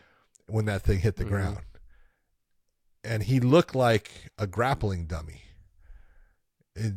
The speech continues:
Speaker 1: I mean, it was like you didn't move.
Speaker 2: Mm-hmm.
Speaker 1: Every, it's, it's like chess. I can't allow someone to take two moves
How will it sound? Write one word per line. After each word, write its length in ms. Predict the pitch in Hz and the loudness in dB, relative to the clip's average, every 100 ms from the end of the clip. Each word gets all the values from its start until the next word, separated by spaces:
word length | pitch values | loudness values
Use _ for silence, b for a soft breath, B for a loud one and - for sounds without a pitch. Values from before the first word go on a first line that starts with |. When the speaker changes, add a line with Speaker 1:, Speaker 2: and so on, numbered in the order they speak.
| 85 - | -8 -8
Speaker 1:
I 120 | 113 | -4
mean, 240 | 113 113 110 | 0 0 0
it 120 | 107 | 2
was 240 | 110 101 | 4 4
like 240 | 104 98 95 _ _ _ _ - | 4 2 -2 _ _ _ _ -4
you 120 | 117 | 2
didn't 200 | 113 104 | 2 2
move. 280 | 123 190 131 - | 2 2 0 -8
Speaker 2:
Mm-hmm. 200 | 98 95 - - _ _ _ - | -12 -12 -14 -20 _ _ _ 2
Speaker 1:
Every, 300 | 190 208 190 | 4 4 2
it's, 200 | 135 - | 0 -2
it's 200 | 143 - | -2 2
like 200 | 170 135 | 2 2
chess. 540 | - - 196 90 - - _ _ - | 8 8 8 4 -6 -12 _ _ -4
I 100 | 170 | 0
can't 440 | - - 208 208 | 8 10 10 4
allow 400 | 123 110 147 160 | -2 0 2 2
someone 500 | 139 - 131 120 107 | 2 2 0 2 -2
to 140 | - 110 | -4 -2
take 420 | - 147 120 - _ _ | 6 6 6 -2 _ _
two 280 | - 170 147 | 0 2 4
moves 720 | 127 139 104 87 92 - | 2 0 0 -2 -8 -12